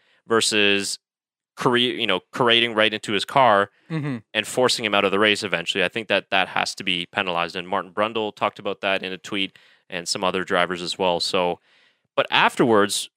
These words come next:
Speaker 1: I think the, the part that kinda pissed me off more was what happened between Leclerc, Ferrari, and the F I A,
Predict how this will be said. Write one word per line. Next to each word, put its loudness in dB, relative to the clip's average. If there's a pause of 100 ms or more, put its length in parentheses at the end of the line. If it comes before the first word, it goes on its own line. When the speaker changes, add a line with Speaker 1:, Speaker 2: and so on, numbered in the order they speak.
(160)
Speaker 1:
I 2
think -2
the, 6
the -2
part 2
that 0
kinda 0
pissed -2
me -2
off 2
more 0
was 0 (540)
what 0
happened 0
between 2
Leclerc, 4
Ferrari, 2
and -4
the 0
F 0
I 4
A, 4